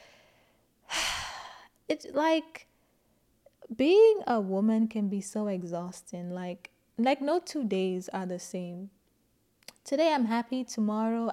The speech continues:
I just don't even want to go on with life. Not in, like, a serious way, just, like, a very emotionally dramatic way. Like, this week,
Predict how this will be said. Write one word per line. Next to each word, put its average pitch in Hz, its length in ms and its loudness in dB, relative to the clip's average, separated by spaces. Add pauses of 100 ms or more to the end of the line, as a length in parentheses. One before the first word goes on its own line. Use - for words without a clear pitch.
I 202 120 -2
just 202 280 -8
don't 208 200 -2
even 196 320 -2
want 185 240 -4
to - 80 -12
go 180 200 -6
on 180 220 -6
with 180 180 -10
life. 180 560 -10 (880)
Not 226 280 4
in, 285 120 0
like, 254 160 -2
a 202 80 -6
serious 226 600 0
way, 233 140 2
just, 208 220 -2
like, 220 160 -2
a 196 80 -2
very 202 540 -2
emotionally 190 680 -4
dramatic 175 800 -8
way. 170 300 -6 (720)
Like, 226 240 4
this 330 260 2
week, 226 540 -2